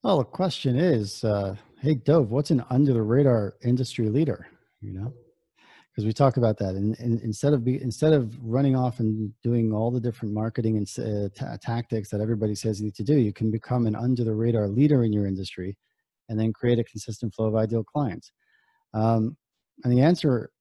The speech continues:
is, is, uh, is at profitable relationships dot com slash scaleology. But in short, 'cause I've got a little more time over there, in short, the answer is that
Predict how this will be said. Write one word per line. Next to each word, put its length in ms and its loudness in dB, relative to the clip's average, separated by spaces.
is, 380 -4
is, 440 -4
uh, 320 0
is 200 2
at 240 2
profitable 380 0
relationships 500 -2
dot 200 -4
com 280 -2
slash 540 -6
scaleology. 680 0
But 260 -6
in 140 -6
short, 540 0
'cause 380 -14
I've 100 -20
got 120 -8
a 40 -6
little 140 -4
more 140 -6
time 280 -2
over 160 -4
there, 220 -2
in 120 0
short, 340 2
the 100 4
answer 320 4
is 220 4
that 260 0